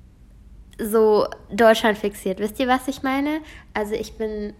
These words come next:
so ein, äh, freier Vogel, sag ich mal, dass so der letzte Ort,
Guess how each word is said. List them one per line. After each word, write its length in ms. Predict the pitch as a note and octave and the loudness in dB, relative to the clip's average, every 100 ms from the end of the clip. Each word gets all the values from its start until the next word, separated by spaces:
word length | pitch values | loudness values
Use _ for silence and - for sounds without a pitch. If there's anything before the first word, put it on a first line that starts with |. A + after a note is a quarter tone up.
| - | -18
so 340 | G#3 A3+ A#3 | -8 -4 -2
ein, 600 | A3 G3+ G#3 G3+ G3+ G3 - | -2 -4 -4 -6 -8 -10 -10
äh, 340 | G#3 G3+ G3 G3 - | -6 -2 -4 -6 -14
freier 400 | - G#3+ A3 G#3 | -10 -6 -4 -4
Vogel, 480 | G#3 B3 A#3 G#3+ G3+ | -2 0 0 -2 -2
sag 220 | F#3+ F#3+ | -4 -6
ich 160 | - | -10
mal, 280 | G3 G3 A3 A3 - - - | -6 -4 -6 -10 -20 -18 -8
dass 360 | G3+ - - | -8 -8 -18
so 340 | G#3+ G#3 G3+ G3 - - G#3 | -12 -8 -8 -10 -14 -12 -8
der 120 | G3+ | -4
letzte 440 | A3 A#3 - G#3+ | -2 -4 -8 -6
Ort, 380 | G#3 G#3+ A3+ A3+ | -2 0 -2 -4